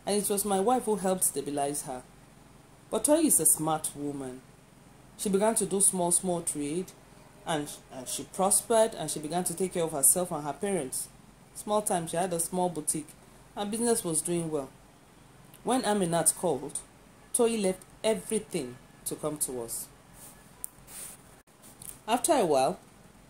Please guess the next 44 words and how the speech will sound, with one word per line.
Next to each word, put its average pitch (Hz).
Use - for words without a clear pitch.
I 214
had 294
to 233
tell 240
a 196
few 220
of 196
our 170
family 196
members 170
because, 208
I 202
swear, 202
as 196
a 208
man, 202
I 214
had 262
to 196
prepare 185
myself 170
for 147
the 143
worst. 139
I 214
told 285
myself, 180
though 285
she, 214
though 269
she 233
said 233
I 190
shouldn't 208
tell 185
anyone, 160
but 175
God 233
forbid 156
she -
does, 147
she 147
suddenly 156
dies. 165